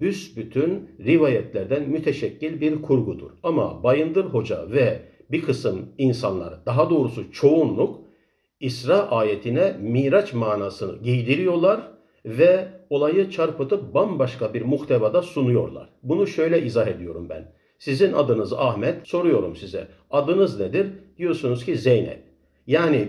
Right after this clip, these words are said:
böylesine abuk subuk bir mana, anlam veriyorsunuz. O yüzden Esra kelimesi ve burada ne anlatılıyor? Biraz ona değineceğim. Diğer ayetlerden örnekler vereceğim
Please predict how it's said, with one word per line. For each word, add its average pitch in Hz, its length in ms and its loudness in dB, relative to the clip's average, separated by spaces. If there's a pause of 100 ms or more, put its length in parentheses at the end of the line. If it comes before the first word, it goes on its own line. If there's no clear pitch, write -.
böylesine 156 540 2 (140)
abuk 131 240 -6
subuk 202 320 -4
bir 147 120 -2
mana, 120 580 2 (120)
anlam 123 400 4
veriyorsunuz. 82 680 -6
O 180 160 4
yüzden 107 460 -4 (380)
Esra 175 440 0
kelimesi 101 800 -4
ve 120 200 4 (120)
burada 165 320 4
ne 113 220 4
anlatılıyor? 104 720 -4
Biraz 196 300 0
ona 170 260 2
değineceğim. 170 500 2 (340)
Diğer 156 220 6
ayetlerden 117 580 0
örnekler 139 600 0
vereceğim 160 440 2